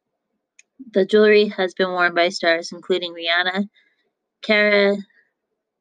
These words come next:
Delevingne, and even H R H, Duchess, oh, Her Royal Highness Duchess of Cambridge.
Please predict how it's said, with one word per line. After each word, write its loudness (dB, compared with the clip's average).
Delevingne, -2
and -8
even -2
H 4
R 2
H, -4
Duchess, -2
oh, -4
Her 2
Royal 4
Highness -2
Duchess -4
of -8
Cambridge. -12